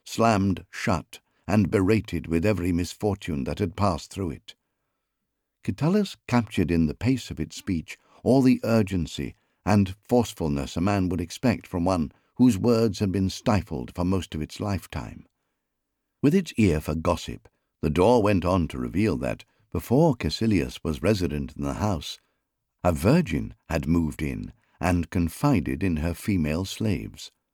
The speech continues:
Virgin, because it transpired that the scamp had a former father-in-law,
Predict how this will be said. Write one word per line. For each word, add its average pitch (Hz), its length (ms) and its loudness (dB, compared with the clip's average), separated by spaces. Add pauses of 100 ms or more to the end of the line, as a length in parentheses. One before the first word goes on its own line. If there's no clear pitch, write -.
(240)
Virgin, 92 560 0 (400)
because 87 320 0
it 90 120 -4
transpired 78 800 -2 (240)
that 101 140 0
the 107 120 0
scamp 123 420 -2
had 98 160 -2
a - 60 2
former 135 420 2
father-in-law, 64 920 -4